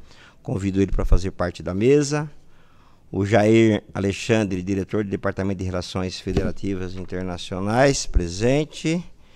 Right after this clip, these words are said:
E o secretário convocado terá um prazo de vinte minutos, tá bom, secretário? Para fazer a explanação.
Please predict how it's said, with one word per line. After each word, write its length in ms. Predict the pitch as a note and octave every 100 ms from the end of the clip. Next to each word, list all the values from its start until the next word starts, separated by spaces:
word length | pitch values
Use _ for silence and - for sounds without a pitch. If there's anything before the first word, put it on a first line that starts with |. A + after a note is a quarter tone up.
| - - - - - -
E 1300 | G2 G#2 G2+ G2 G2 G2 F#2+ F#2+ F#2+ F2+ F2+ E2+ - - - _ _ - _ _ _ _ _ _ _ _ _ _
o 40 |
secretário 880 | - G#2+ G#2 - A2+ A#2 A2+ A2+ G#2+ - - -
convocado 480 | G#2+ G2+ F#2+ A#2+
terá 160 | A2+ A2
um 100 | G#2+
prazo 580 | - G#2+ G#2 F#2 F#2+ F#2+ - - - - - - - - - - -
de 140 | G#2 F#2+
vinte 280 | C3 B2+
minutos, 460 | G#2+ G#2+ D#3 - -
tá 100 | C3
bom, 200 | A#2 D#3+
secretário? 480 | - A#2+ F#2+ - - - - - - - - - -
Para 120 | G2
fazer 300 | - F#2 F#2+
a 40 |
explanação. 760 | F#2 - F#2+ F2 - - C#3